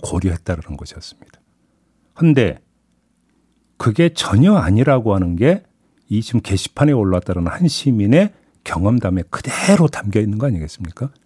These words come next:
그러면 출석 정지 삼십 일의 어떤 처분은 정당한 처분이었을까요? 하지만 지나간 버스라는 거 저도 압니다. 일사부재의 원칙에 따라서 어떻게 되돌릴 수 없을 겁니다. 하지만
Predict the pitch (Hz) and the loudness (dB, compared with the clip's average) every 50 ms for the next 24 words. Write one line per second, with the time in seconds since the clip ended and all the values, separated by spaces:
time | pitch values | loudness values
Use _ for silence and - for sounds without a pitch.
0 | _ _ _ _ _ _ _ _ _ - 113 110 107 104 95 - - 190 185 - | _ _ _ _ _ _ _ _ _ -2 0 2 2 0 0 0 0 0 0 2
1 | - 208 190 - - 170 147 135 123 131 127 - - 175 180 - - 160 139 143 | 2 0 0 2 0 2 2 2 2 0 -2 -2 0 0 0 0 -2 -2 -2 0
2 | 135 139 139 135 117 98 101 - - 101 - - - 151 131 135 127 127 120 - | 2 2 2 2 0 0 -2 -2 -4 -4 -4 -4 -4 -2 0 0 0 0 0 -2
3 | - - 104 110 123 120 123 123 - - 104 92 95 101 92 90 - - 87 - | -2 -2 0 0 0 0 0 -2 -2 -2 -4 -2 -2 -2 -2 -2 -4 -6 -10 -8
4 | - - 90 95 113 147 156 _ _ _ _ _ _ _ _ _ _ _ - - | -8 -6 -4 -2 -2 -4 -4 _ _ _ _ _ _ _ _ _ _ _ -8 -4
5 | 120 117 120 127 143 147 135 120 - _ _ _ _ _ - - 117 120 131 131 | -2 2 2 4 4 2 2 -2 -4 _ _ _ _ _ -4 0 2 2 4 2
6 | 127 117 - - 175 175 170 - 160 147 131 117 101 - 104 92 95 80 76 85 | 2 0 2 2 2 2 2 0 -2 -2 -2 -2 -2 -4 -4 -4 -4 -4 -4 -6
7 | 80 76 - - - _ _ _ 113 113 131 135 - - 165 147 143 - - 101 | -8 -8 -10 -18 -20 _ _ _ 0 0 0 0 0 0 0 0 0 0 -2 -2
8 | 95 104 107 107 117 120 107 85 87 95 95 - - 101 104 95 - 87 82 82 | 0 2 2 2 2 2 2 0 0 -2 -2 -4 -4 -6 -6 -4 -4 -6 -6 -6
9 | 78 - - 120 110 - - _ _ _ _ _ _ _ _ _ - 113 - 120 | -4 0 0 0 0 0 -4 _ _ _ _ _ _ _ _ _ -6 -4 -4 -2
10 | 110 107 95 - - 104 98 135 139 143 139 117 - - - - 120 120 117 - | -2 -4 -4 -4 -4 0 2 4 4 4 2 0 -2 -6 -2 -2 -2 -2 -2 -4
11 | - 92 - - - 151 143 - 95 80 71 73 80 - - - _ _ _ _ | -6 -6 -2 0 0 0 0 0 -2 -4 -4 -8 -14 -16 -20 -20 _ _ _ _
12 | _ _ _ _ _ - - 113 - - 92 104 127 175 208 | _ _ _ _ _ -6 -6 -6 -2 0 2 2 2 2 2